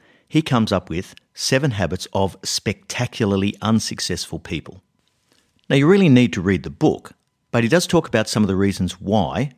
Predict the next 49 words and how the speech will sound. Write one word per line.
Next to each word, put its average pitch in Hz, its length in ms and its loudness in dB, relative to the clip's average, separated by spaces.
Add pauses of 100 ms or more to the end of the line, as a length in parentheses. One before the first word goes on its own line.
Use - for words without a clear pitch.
(140)
companies 143 360 -2
fail 92 200 -2
because 90 260 -10
the - 60 -14
people 98 280 -6
who 87 100 -8
are 80 40 -6
leading 110 340 0
them 80 200 -6 (320)
struggle 107 400 -4
to 95 80 -4
get 92 120 -4
across - 280 -6
some 87 180 -6
of 82 60 -6
these 82 160 -10
concepts. - 580 -12 (680)
The - 60 -20
first 98 320 -4
is 170 260 -4 (400)
they 110 140 0
see 113 180 0
themselves 113 560 -2 (100)
and 160 160 2
their 127 100 2
companies 85 500 -6
as 95 180 -4
dominating. 87 640 -4
So - 160 -4
in 107 80 0
other 107 140 0
words, 98 260 -2 (220)
they're 95 140 -4
blind 104 400 0
to 95 60 -10
some 95 160 -4
of 92 40 -4
the 92 60 -6
competitive 80 400 -10
forces 85 420 -8
outside 80 600 -4 (320)
and 101 100 -2
what 90 120 0
other 85 100 -2
companies 82 400 -10
are 80 40 -10
doing. 80 380 -6 (100)
Just - 220 -10
think 110 260 -2